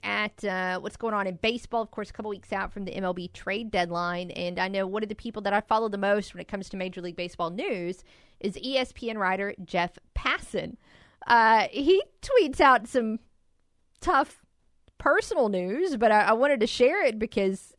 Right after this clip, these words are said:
he's a writer that I know so many fellow baseball fans follow, but, uh, he posted an update saying that he has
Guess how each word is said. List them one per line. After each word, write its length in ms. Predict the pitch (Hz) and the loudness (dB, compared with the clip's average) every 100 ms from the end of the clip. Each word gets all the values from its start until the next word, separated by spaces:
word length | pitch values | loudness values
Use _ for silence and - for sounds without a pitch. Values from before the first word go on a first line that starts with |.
| - | -12
he's 260 | 220 226 | -10 -8
a 60 | 214 | 0
writer 300 | 214 226 226 | 2 4 2
that 140 | 202 | 0
I 60 | 196 | 0
know 160 | 196 202 | 0 -2
so 180 | - | -2
many 220 | 214 214 214 | -2 -2 -2
fellow 320 | 214 208 196 | -2 -2 -2
baseball 420 | 190 220 - 196 | -2 -2 0 0
fans 300 | 196 190 185 | 0 -6 -4
follow, 420 | - 233 285 190 | 2 4 6 4
but, 260 | 190 180 175 _ _ _ _ - | 4 0 -2 _ _ _ _ -4
uh, 220 | 196 190 - | 0 2 0
he 380 | - 233 294 - _ _ _ - | -6 -10 -12 -14 _ _ _ -4
posted 440 | - 330 - 226 | -2 -2 -4 -2
an 120 | 226 | -2
update 360 | - - 220 190 _ _ _ _ _ _ - | 0 -2 -4 -6 _ _ _ _ _ _ -6
saying 240 | 320 370 | -4 -4
that 120 | - | -6
he 320 | - 330 370 - | -8 -8 -8 -10
has 360 | - 269 262 | -8 -4 -4